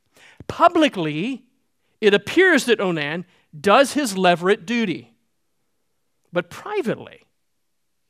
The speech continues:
Onan practices a simple form of birth control. I'll leave it there.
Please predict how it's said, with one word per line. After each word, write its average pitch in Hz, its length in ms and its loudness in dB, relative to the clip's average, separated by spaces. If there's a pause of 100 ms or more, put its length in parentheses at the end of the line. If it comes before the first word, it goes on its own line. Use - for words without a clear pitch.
(160)
Onan 247 600 0
practices 233 800 -8
a 160 100 -8
simple 247 340 -12
form 214 320 -10
of 175 180 -12
birth 185 260 -12
control. 131 580 -18 (580)
I'll 135 160 -14
leave 175 160 -10
it 202 120 -12
there. 202 320 -14